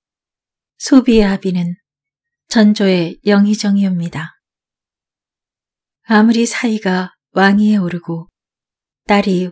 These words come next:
왕비가 된다 하여도 이러한 사사로운 영화와 행복과 이로써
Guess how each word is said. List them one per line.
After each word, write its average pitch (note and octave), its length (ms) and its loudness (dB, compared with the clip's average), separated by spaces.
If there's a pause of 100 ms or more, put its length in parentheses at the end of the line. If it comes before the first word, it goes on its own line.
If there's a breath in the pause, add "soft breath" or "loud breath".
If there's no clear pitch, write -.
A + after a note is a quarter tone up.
왕비가 G3+ 500 -2
된다 G3+ 300 -4
하여도 F3+ 500 -8 (1200)
이러한 A3+ 480 4
사사로운 A3+ 600 0
영화와 F#3+ 640 -2 (340)
행복과 G#3 800 0
이로써 F#3 720 -4